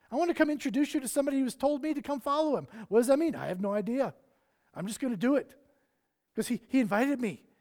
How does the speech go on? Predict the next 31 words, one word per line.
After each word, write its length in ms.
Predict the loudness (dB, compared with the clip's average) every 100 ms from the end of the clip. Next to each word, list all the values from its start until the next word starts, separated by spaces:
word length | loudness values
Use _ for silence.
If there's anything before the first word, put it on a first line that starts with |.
| _ _ _
He 100 | -4
took 180 | -4 -4
time 280 | -2 0
in 80 | 0
my 120 | 2
life 380 | 4 4 2 0
and 100 | -2
he 60 | -2
invited 280 | 0 0 0
me 80 |
to 60 | -4
come 180 | -4 -6
follow 400 | -4 -2 0 0
him. 180 | -2 -6 _ _ _ _ _ _ _ _ _ _ _ _ _ _ _ _ _ _ _
See, 120 | -10 -2
Ma-, 260 | 2 2 0 -16 _
they 180 | -2 -2
began 540 | -2 -2 0 2 0
the, 400 | -2 -8 -6 -8 -8 -20 _ _ -20 -20 -20 _ _ _ _ _
Matthew 360 | -6 -2 0 -2
began 420 | -4 0 0 2
with 80 | 0
his 140 | -4
present 420 | 0 6 6 6
relationships, 680 | 0 2 2 0 -2 -2 -2
where 140 | -2 0
he 60 |
worked, 480 | 4 6 4 2 -18 -20 _ _ _ _ _
where 120 | -6
he 60 |
shopped, 560 | -2 4 6 6 0 -20